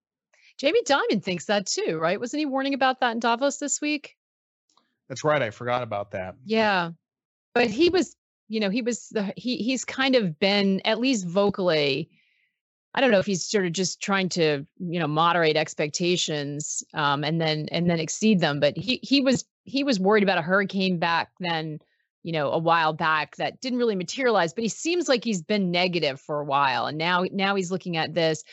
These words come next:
Speaker 1: but I, I suppose he falls into that second wave of inflation camp, uh,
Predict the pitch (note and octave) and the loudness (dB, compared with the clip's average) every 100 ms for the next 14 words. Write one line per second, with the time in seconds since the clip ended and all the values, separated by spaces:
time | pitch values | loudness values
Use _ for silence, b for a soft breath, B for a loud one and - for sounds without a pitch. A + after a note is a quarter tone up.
0 | B - A3+ B3 B3+ B3+ D#4+ C4 - A#3+ | B 0 2 2 0 0 0 0 0 2
1 | A#3 A3 G3 F#3 F3+ F3 - b b - | 2 2 0 2 2 0 -4 b b -14
2 | - A3 A3 G#3+ F#3+ G3 F3+ F3 D#3 D#3+ | -4 -4 -2 -6 -2 -2 -2 -2 -4 -10
3 | - G3+ F#3+ - D3 C#3+ D#3+ - - - | -6 -2 -2 -2 -8 -8 -8 -8 -8 -12
4 | _ - E3 D#3 | _ -2 0 0